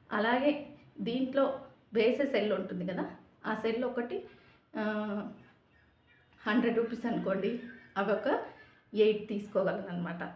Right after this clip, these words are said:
అంటే ఎంత వచ్చిందో మీరే క్యాలిక్యులేట్ చేసుకోండి. నాకు మొత్తం, ఆ, వన్ ట్వంటీ డాలర్స్‌కి తక్కువగా పడిందనమాట.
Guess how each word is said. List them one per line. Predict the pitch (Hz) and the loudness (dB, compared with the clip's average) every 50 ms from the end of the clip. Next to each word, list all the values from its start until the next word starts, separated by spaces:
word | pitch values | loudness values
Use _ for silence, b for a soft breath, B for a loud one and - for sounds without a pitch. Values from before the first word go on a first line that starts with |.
| - - - | -14 -12 -10
అంటే | - 214 214 285 285 226 | -8 -4 0 0 0 0
ఎంత | 208 196 - 214 | 0 -2 -4 -6
వచ్చిందో | 202 - - - 240 262 339 349 | -8 -8 -8 -6 -4 -4 0 0
మీరే | 254 202 196 202 | 0 0 0 -2
క్యాలిక్యులేట్ | 196 - - 202 190 180 180 - - 196 180 - - | -4 -4 -4 -4 -4 -4 -4 -6 -6 -8 -6 -6 -8
చేసుకోండి. | - - - - - 185 208 233 370 - B B B B B B B B B _ | -8 -8 -10 -12 -10 -8 -4 -4 -4 -4 B B B B B B B B B _
నాకు | 226 220 226 220 220 | -2 -2 0 0 0
మొత్తం, | 202 202 202 - - 285 403 480 - - - - - - _ _ _ _ _ _ _ _ _ _ _ - 202 | -2 -2 -2 0 0 0 0 0 -4 -8 -14 -20 -20 -20 _ _ _ _ _ _ _ _ _ _ _ -4 -2
ఆ, | 202 196 185 185 185 180 180 180 175 - - - - - _ _ _ _ _ _ _ _ _ _ _ _ _ _ _ _ - - - | -2 0 0 -2 -2 -2 -2 -4 -4 -6 -10 -16 -20 -20 _ _ _ _ _ _ _ _ _ _ _ _ _ _ _ _ -20 -8 -4
వన్ | 190 214 226 240 240 | -2 -2 -2 0 0
ట్వంటీ | 254 262 254 254 269 262 | 0 0 2 0 0 2
డాలర్స్‌కి | 208 208 196 196 208 214 208 - - - - - - | 4 4 4 4 4 2 0 -2 -4 -8 -6 -4 -4
తక్కువగా | 220 - - 220 202 208 | -4 -2 -2 0 0 0
పడిందనమాట. | 208 - 185 180 180 180 175 175 170 170 175 175 175 175 | 0 0 0 0 0 0 0 0 -2 -2 -2 -2 -2 -2